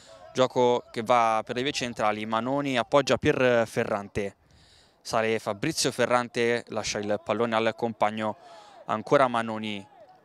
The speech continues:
non riesce il dribbling, poi in qualche modo lo stesso Ferrante prova a intervenire, palla recuperata da Capitan Pisanu, oggi sul suo braccio la fascia, visto che Diemma è in panchina,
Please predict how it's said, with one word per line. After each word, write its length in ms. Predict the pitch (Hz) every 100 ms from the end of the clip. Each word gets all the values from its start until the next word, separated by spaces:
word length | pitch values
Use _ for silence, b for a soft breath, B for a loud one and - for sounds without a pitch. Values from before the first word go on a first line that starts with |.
| _ - _ - -
non 160 | 107
riesce 360 | 107 117 - -
il 140 | 123
dribbling, 560 | 117 131 123 131 131 127
poi 100 | 123
in 60 |
qualche 260 | 113 123 -
modo 220 | 120 117
lo 80 | 113
stesso 320 | - 127 139
Ferrante 500 | - 135 127 120 -
prova 220 | 110 143
a 20 | 135
intervenire, 800 | 123 139 123 113 110 104 101 98 B B B B B B -
palla 220 | 113 107
recuperata 480 | 107 127 123 131 123
da 100 | 123
Capitan 460 | - 123 131 156 156
Pisanu, 580 | - 139 117 117 120 113 104 _
oggi 480 | - 110 120 117 110 - _
sul 280 | - - 131
suo 160 | 120 135
braccio 380 | 117 123 - 123
la 120 | 117
fascia, 500 | 131 120 - 123 110
visto 240 | 120 -
che 180 | 123 120
Diemma 460 | 117 139 139 131 135
è 80 |
in 300 | 139 135 131 123
panchina, 580 | 120 113 - 110 101